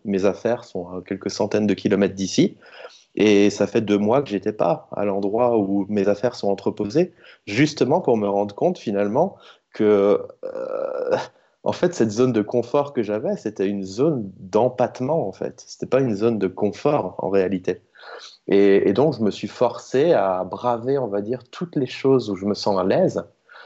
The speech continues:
Euh, par exemple aussi, ben voilà, moi, quand je donnais des formations, j'avais toujours, j'utilisais toujours des PowerPoint, jusqu'au moment où je me suis rendu compte que je faisais ça pour me rassurer sur le contenu,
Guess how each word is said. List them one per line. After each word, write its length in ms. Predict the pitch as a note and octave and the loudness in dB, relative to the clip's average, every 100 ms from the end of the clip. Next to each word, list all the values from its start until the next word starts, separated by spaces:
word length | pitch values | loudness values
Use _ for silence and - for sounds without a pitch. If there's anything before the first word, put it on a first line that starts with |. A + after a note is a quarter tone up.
| - - | -20 -4
Euh, 200 | F#2 F#2+ F2+ | 0 2 2
par 200 | F#2+ G#2 | 2 2
exemple 440 | F2+ A2 A2 G#2 | 2 0 0 -2
aussi, 240 | F#2 C3 | -6 -4
ben 100 | A#2+ | -2
voilà, 320 | F#2 G2 D3 D3 | 0 0 0 0
moi, 140 | F#2 | -2
quand 100 | G2+ | -4
je 60 | F2+ | -2
donnais 220 | F#2+ F2+ | -2 0
des 60 | F#2 | -2
formations, 640 | G2+ F#2 F2+ - A#2 B2+ | -2 0 -2 -4 -2 0
j'avais 240 | A2 F2+ F2 | 0 -4 -4
toujours, 500 | - G#2+ A#2+ A2 F#2 | -6 0 2 2 -4
j'utilisais 380 | - G#2 F#2+ | -8 -4 -2
toujours 200 | F2+ A2+ | 0 2
des 80 | G#2 | 2
PowerPoint, 560 | F2 G2+ F#2+ - D#3 C3+ - _ _ _ _ _ _ _ | 4 2 2 2 2 0 -6 _ _ _ _ _ _ _
jusqu'au 360 | - G#2 - A2 | -8 -8 0 2
moment 280 | A2 A2+ | 4 4
où 40 | C#3+ | 2
je 80 | C3 | 0
me 80 | |
suis 160 | G#2+ - | -4 0
rendu 240 | G#2 G2 | 0 0
compte 220 | G2+ D3+ - | -2 -4 -2
que 80 | |
je 80 | G#2+ | -6
faisais 240 | G#2+ G2+ G2+ | 0 0 0
ça 140 | C3 | -2
pour 140 | B2+ | 0
me 80 | A2+ | 2
rassurer 460 | G2+ A2+ - B2 B2+ | 2 0 -2 -2 -2
sur 180 | - G#2+ | 0 0
le 80 | G2+ | 0
contenu, 440 | A2 A2 A#2+ | -2 -2 -4